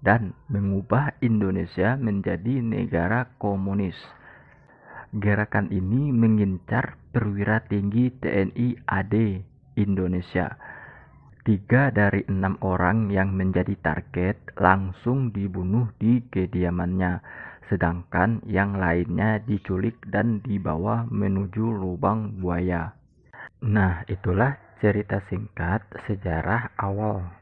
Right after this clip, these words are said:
mula berdirinya P K I, di mana di awal video saya telah menceritakan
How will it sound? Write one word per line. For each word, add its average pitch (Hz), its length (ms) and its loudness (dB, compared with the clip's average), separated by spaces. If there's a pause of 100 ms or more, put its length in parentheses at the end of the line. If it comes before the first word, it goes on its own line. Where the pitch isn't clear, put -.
(260)
mula 107 560 0 (140)
berdirinya 95 960 0 (160)
P 87 180 0
K 87 220 -2
I, 95 160 0 (480)
di 98 160 2
mana 85 560 0 (420)
di - 140 -8
awal 87 480 -2
video 95 580 0 (140)
saya 98 400 0
telah 98 480 -2 (100)
menceritakan 104 1300 0